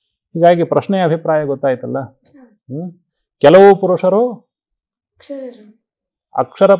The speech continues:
Speaker 1: ಪುರುಷರು, ಇನ್ನು ಕೆಲವೊಬ್ರು ಕ್ಷರ ಪುರುಷರು, ಇವರಿಗಿಂತ ಉತ್ತಮರಾದವನೇ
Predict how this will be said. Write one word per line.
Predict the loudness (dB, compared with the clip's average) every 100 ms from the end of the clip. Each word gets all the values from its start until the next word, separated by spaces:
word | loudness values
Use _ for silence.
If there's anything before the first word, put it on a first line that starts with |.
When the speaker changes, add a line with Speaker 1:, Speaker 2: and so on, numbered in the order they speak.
| -2 _ _ _ _ _ 0
Speaker 1:
ಪುರುಷರು, | 2 2 -2 -4 -6
ಇನ್ನು | -8 -6 -2
ಕೆಲವೊಬ್ರು | 0 2 0 -2 -4
ಕ್ಷರ | 0 2
ಪುರುಷರು, | 2 -2 -2 -6 -8 -12 _
ಇವರಿಗಿಂತ | -6 -4 -2 -2 -2
ಉತ್ತಮರಾದವನೇ | -2 -4 -2 2 2 2 0 -4 -8 -14